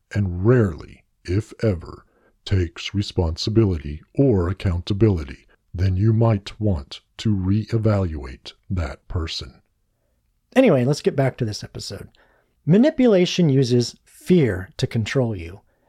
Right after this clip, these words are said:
Speaker 2: Manipulation uses a false sense of obligation to control you. Manipulation uses a false sense of guilt and shame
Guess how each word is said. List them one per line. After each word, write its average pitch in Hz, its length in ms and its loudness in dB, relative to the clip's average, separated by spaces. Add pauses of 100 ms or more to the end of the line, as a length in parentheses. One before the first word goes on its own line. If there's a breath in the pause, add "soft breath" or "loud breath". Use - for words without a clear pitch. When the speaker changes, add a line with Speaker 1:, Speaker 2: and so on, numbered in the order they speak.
(380)
Speaker 2:
Manipulation 139 880 2
uses 127 380 2
a 110 260 -4
false - 640 0
sense 135 480 0
of 123 140 0
obligation 113 960 0
to 127 300 2
control 127 520 0
you. - 160 -16 (580)
Manipulation 190 800 4
uses 139 380 2
a 120 160 2
false 147 720 0
sense 139 460 0
of 110 200 -4
guilt 185 480 2
and 127 160 2
shame 113 640 0